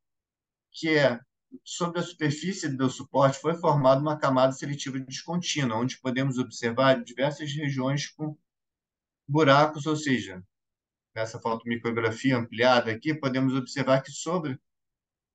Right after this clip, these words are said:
essas regiões não foi formado cristais,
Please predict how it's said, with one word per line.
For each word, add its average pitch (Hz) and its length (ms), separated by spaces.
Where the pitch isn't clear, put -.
essas 123 320
regiões 131 420
não 156 220
foi 170 180
formado 143 480
cristais, 147 800